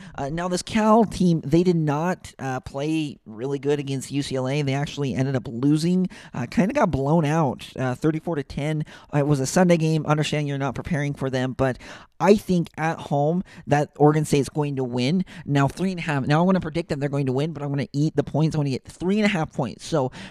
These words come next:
Cal has to beat 'em by four, uh, in order for me to lose. And it, at home in Corvallis, uh, it's rainy, it's dreary. I think it's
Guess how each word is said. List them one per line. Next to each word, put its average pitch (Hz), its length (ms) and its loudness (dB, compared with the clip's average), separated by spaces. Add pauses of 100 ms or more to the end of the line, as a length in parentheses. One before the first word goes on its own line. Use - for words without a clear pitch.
(220)
Cal 190 220 -2
has 196 160 -4
to 165 80 -2
beat 151 200 -6
'em 175 120 0
by 143 160 0
four, 147 560 4 (300)
uh, 127 260 4
in 143 100 4
order 151 240 8
for 170 140 0
me 160 160 2
to 196 80 4
lose. 156 420 0 (180)
And 143 560 6
it, 147 140 2
at 156 240 0
home 165 300 -2
in 156 120 0
Corvallis, 143 680 0 (180)
uh, 123 180 -10
it's - 220 -2
rainy, 160 520 4
it's - 200 -4
dreary. 156 540 -2
I 143 180 2 (280)
think 165 160 -2
it's - 140 -14